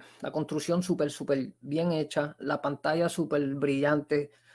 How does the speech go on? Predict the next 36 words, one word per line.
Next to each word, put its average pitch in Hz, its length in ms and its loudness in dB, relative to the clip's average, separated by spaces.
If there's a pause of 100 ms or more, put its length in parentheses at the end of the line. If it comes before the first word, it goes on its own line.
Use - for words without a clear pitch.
(240)
no 135 160 0
vas 143 120 0
a 143 40 -4
tener 147 260 0
problema 143 460 4
en 135 140 0
ver 135 320 2 (340)
la 135 120 -2
pantalla 135 600 2
en 135 100 -2
la 127 80 0
oscuridad 135 600 -2
o 123 340 -4
afuera 139 500 8
en, 135 220 2
en 135 120 0
la 120 120 -2
claridad, 135 460 4
dándole 139 420 2
el 127 100 2
sol 139 340 0
duro 139 300 4
a, 127 280 2 (220)
a 139 60 -4
la 139 120 0
pantalla, 156 500 4
no 151 140 2
va 151 80 6
a 147 40 2
tener 151 280 2
ningún 147 240 0
problema, 147 420 4
se - 240 -2
ve 143 300 2
bastante 139 760 -4
clear. 139 400 2